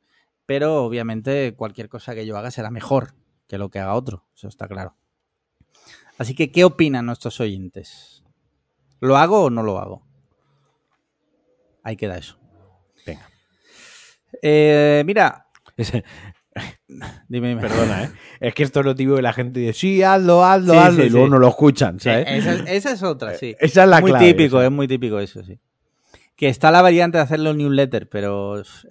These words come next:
Speaker 1: que graba-, newsletter, a ver, eh,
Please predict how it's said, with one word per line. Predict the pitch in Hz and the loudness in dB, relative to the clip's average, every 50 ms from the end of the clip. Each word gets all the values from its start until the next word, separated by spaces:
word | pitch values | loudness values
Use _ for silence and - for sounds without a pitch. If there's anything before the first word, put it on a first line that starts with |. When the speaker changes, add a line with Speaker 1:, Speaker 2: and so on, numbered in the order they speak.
| 110 - | -20 -14
Speaker 1:
que | - - 143 | -10 -10 -8
graba-, | 127 131 117 110 117 - - _ _ _ _ _ - - _ _ _ - | -6 -4 -4 -4 -6 -8 -12 _ _ _ _ _ -20 -20 _ _ _ -4
newsletter, | 143 160 170 175 185 185 175 190 185 - 78 82 - - | -2 0 0 2 0 0 0 -2 -4 -4 -8 -16 -18 -14
a | - 123 | -12 -8
ver, | 117 131 120 90 - _ _ _ _ _ _ _ | -8 -8 -8 -10 -12 _ _ _ _ _ _ _
eh, | 113 113 110 107 107 | -20 -20 -20 -20 -20